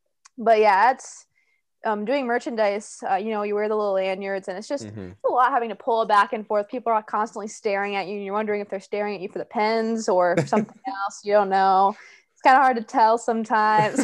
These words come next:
Speaker 2: <laughs>
Speaker 1: Um, so yeah, a lot of, like, we try to get the little, uh, square ones. Um, if you were lucky, if you get it from our location, the little square ones, because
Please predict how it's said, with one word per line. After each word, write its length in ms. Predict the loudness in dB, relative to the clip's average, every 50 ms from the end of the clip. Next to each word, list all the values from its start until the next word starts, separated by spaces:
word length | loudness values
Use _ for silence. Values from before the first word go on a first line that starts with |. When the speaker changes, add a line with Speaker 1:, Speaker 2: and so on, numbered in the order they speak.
| 2 4
Speaker 2:
<laughs> 360 | 4 4 4 2 -2 -2 -2 -4 -6 -8 -8 -14 _ _ 0 4
Speaker 1:
Um, 300 | 4 6 6 4 2 -2
so 100 | -2 0 2
yeah, 240 | 4 4 4 4 6
a 20 |
lot 180 | 6 6 6 4
of, 140 | 4 2 0
like, 160 | -2 -2 -2
we 120 | -4 -8
try 220 | -4 0 0 0 0
to 80 | 0
get 120 | -4 -6 -6
the 80 | -6
little, 240 | -4 -4 -4 -4 -6 -8 -6 -2
uh, 240 | 2 2 2 2 -2
square 500 | -6 -12 -6 -2 0 0 2 2 2 2
ones. 560 | 0 -2 -4 -6 -12 -16 -18 -20 -20 -20 -20 -20 _ _ -8
Um, 280 | -6 -6 -4 -6 -8 -10
if 120 | -14 -12 -8
you 100 | -4 -2
were 100 | 0 2
lucky, 300 | 2 2 0 0 -6 -12
if 100 | -12 -10
you 60 | -6
get 140 | -4 -4 -4
it 80 | -4
from 140 | -6 -8 -6
our 180 | -4 -4 -4 -4
location, 460 | -6 -8 -8 -8 -8 -8 -8 -10 -12
the 60 | -12
little 160 | -12 -12 -14
square 360 | -16 -12 -8 -4 -2 -2 -2 -2
ones, 420 | -4 -6 -6 -8 -10 -12 -16 -16 -16
because 560 | -14 -8 -4 -4 -2 -2 -4 -8 -12 -18